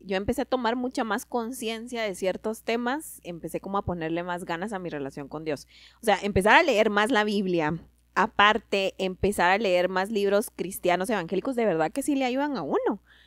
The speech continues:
Y le ayudan a tomar conciencia. Antes yo decía, "Ay, no, es que eso de verdad es una tontería, no, no vale la pena". Pero sí vale la pena a veces uno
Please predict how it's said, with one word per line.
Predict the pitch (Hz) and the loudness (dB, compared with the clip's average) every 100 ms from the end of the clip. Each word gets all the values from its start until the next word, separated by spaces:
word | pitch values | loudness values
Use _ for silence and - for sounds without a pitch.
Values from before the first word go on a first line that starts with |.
| _ _ _ _ _ _ _ | _ _ _ _ _ _ _
Y | - 214 202 | -4 -2 4
le | |
ayudan | 190 180 202 | 6 6 6
a | 254 | 4
tomar | 208 175 185 | 2 0 0
conciencia. | - 202 240 208 226 240 208 180 _ - | 0 -2 0 -2 -2 -2 -2 -2 _ -4
Antes | 196 214 233 | -2 0 0
yo | 220 | 0
decía, | 214 214 196 | 0 2 2
"Ay, | 160 | 0
no, | 147 | -6
es | |
que | - | -10
eso | 165 | -6
de | 185 | -2
verdad | 170 139 | -2 -2
es | 156 | -4
una | 170 180 | -6 -8
tontería, | 175 175 117 156 214 208 202 | -10 -8 -6 -2 -2 -2 -2
no, | 185 170 175 | -2 -2 -2
no | 175 | -2
vale | 156 160 165 | -2 -4 -4
la | 147 | -4
pena". | - 233 240 262 _ _ - | 0 0 2 0 _ _ -2
Pero | 180 165 151 | 2 2 0
sí | - - 240 294 | -2 -4 0 4
vale | 269 254 | 2 2
la | 247 185 | -2 -2
pena | 170 170 196 | -2 -2 -2
a | 170 | -2
veces | 180 190 - | -2 -6 -8
uno | 180 190 | -4 -4